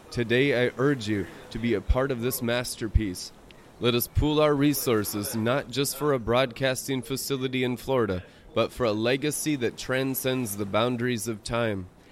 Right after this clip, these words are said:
As we open our hearts and pockets, let us remember that our investment is not just in bricks and mortar, but in the power of divine connection, in the ability of the eternal gospel to bridge gaps and build bridges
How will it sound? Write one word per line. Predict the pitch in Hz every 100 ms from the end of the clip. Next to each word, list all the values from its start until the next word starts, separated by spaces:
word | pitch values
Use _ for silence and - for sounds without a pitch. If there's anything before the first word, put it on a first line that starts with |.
| - -
As | 117 107
we | 127
open | 123 147 165
our | 156
hearts | 127 143 143 -
and | 151 135
pockets, | 143 117 104 92 - - - - -
let | 113 123
us | 127 127
remember | 117 113 143 156
that | 135 120
our | 113 104
investment | 107 98 127 - 160 165 -
is | 110 98
not | 110 131 117
just | 135 135 127
in | 110
bricks | 95 123 135 -
and | 139 120
mortar, | 131 120 98 87 - -
but | - 113
in | 113
the | 98
power | - - 123 143 160
of | 117 98
divine | 104 95 104 117 117 120
connection, | - 110 107 110 - 104 92 - - -
in | 113
the | 117 113
ability | 104 107 143 156 156
of | 113
the | 104 107
eternal | 104 - 135 143 143
gospel | 120 123 - 143 143
to | 127
bridge | 101 110 120 135 127
gaps | 113 110 135 - -
and | 113 101
build | 120 123 117
bridges | 101 139 120 101 98 -